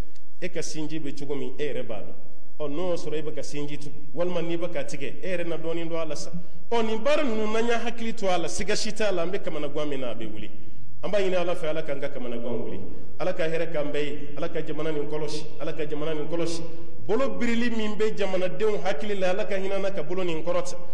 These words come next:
Kan bɛ nin cɛ bɛ, Ala ka don jamanadenw ni ɲɔgɔn cɛ.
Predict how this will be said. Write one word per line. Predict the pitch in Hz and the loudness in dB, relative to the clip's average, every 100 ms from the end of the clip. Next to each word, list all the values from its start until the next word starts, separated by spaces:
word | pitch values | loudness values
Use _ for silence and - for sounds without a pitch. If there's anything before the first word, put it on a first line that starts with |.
| - - - | 0 0 0
Kan | 226 240 | 0 0
bɛ | 247 | 0
nin | 233 202 | 0 0
cɛ | 208 214 | 0 0
bɛ, | 208 | 0
Ala | 196 208 | 0 0
ka | 202 | 0
don | 190 185 | 0 0
jamanadenw | 170 160 160 170 | -2 -2 -2 -2
ni | 147 147 | -2 -2
ɲɔgɔn | 143 143 | -2 -2
cɛ. | 143 | -2